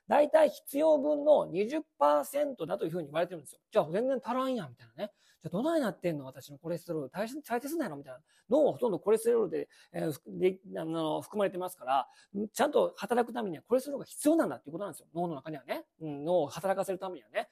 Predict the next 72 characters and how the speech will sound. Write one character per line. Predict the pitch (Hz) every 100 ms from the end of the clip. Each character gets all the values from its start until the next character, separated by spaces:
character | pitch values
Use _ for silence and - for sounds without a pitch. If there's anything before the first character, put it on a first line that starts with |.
| _
じ | 170
ゃ |
あ |
ど | 185
う | 415 466
し | -
て | 453 427
ん |
の | 226
っ | -
て |
言 | 156
う | 156
と、 | 208
言 | 190
う |
と | 175
で | 156
す | 131 147
ね、 | 143 131 _ _ _ _ _ _ _ _ _
ひ-、 | 226 - - _ 233
人 | 208 277
間 | 294 311
に | 302
必 | - -
要 | 359
な | 240
も | 175 185
の |
だ | 139
か | - 127
ら、 | 160 143 - _ _ _
食 | - 233 277
品 | 330
で | 311
だ | 294
い |
た |
い | 254
二 | 208
十 | 233
パ | 233 240
ー | 226
セ | 220
ン |
ト | -
で、 | 143
残 | 147 190 302
り | 330
の |
八 | 294 254 269 285
十 | 311
パ | - 302
ー | 302
セ | 311
ン | 294 208
ト |
は | 147
ど | 151 214
う |
し | 254
て |
る | 294
か | 185
っ | -
て | 143
い |
う |
と | 139
で | -
す | - 156
ね、 | 151